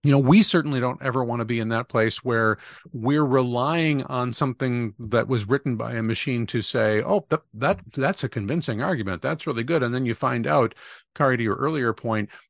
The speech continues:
that's based on a horrible preconception, or, you know, that's really leading people to think things that are not true, and, and we're propagating that, and that isn't gonna be helpful for any of us at, in the future. So, um,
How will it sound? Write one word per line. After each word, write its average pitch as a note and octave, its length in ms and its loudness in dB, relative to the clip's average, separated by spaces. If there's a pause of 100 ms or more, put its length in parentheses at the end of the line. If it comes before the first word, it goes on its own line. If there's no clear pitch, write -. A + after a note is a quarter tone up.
(320)
that's E3 240 2
based D3 240 0
on A2+ 80 -2
a F2+ 60 -6
horrible F3+ 420 2
preconception, A2 800 -6
or, A2 480 2
you B2 60 -4
know, A2+ 100 -2
that's D#3 260 -2
really C3 440 2
leading D3+ 360 -2
people A#2+ 300 -4
to G#2+ 140 -6
think G#3 340 -4
things A#2 320 -2
that A2 80 -2
are F#2 140 2
not A#2+ 420 0
true, A2 380 -6
and, G#2 280 -4
and A2 220 -4
we're C#3 240 0
propagating F#2 1000 -2
that, G2+ 360 -6
and G2+ 180 -4
that C3+ 220 -2 (280)
isn't B2 460 -6 (460)
gonna B2 200 0
be A2 180 0
helpful A2+ 420 0
for - 260 -4
any D#3 240 0
of F2 140 -2
us - 220 -4
at, G#2 60 -6 (160)
in A#2+ 160 -8
the F#2 80 -6
future. C3 440 -4
So, F#2+ 380 0 (800)
um, G2+ 320 0